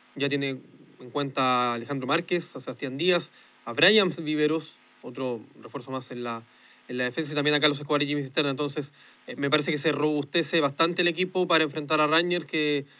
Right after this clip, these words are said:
eh, no tiene muchas bajas para enfrentar a, a Temuco, así que, eh, dentro de lo que significan las buenas noticias, en la recuperación de jugadores importantes que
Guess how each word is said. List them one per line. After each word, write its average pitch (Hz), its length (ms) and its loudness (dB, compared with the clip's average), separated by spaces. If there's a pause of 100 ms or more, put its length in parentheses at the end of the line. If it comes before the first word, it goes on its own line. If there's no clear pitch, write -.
(160)
eh, - 120 -16
no 143 220 0
tiene 160 160 2
muchas 160 240 0
bajas 156 440 0 (300)
para 143 160 2
enfrentar 143 380 0
a, 143 340 4
a 139 60 0
Temuco, 147 320 -2
así 143 180 -8
que, 131 220 -2 (320)
eh, 113 260 -8 (560)
dentro 156 440 0
de 160 60 6
lo 151 80 6
que 143 80 0
significan 143 340 0
las 143 120 2
buenas 156 180 2
noticias, 165 460 0
en 143 120 0
la 135 80 2
recuperación 131 380 -4
de 147 80 -4
jugadores 143 300 -2
importantes 139 440 -6
que 139 180 -2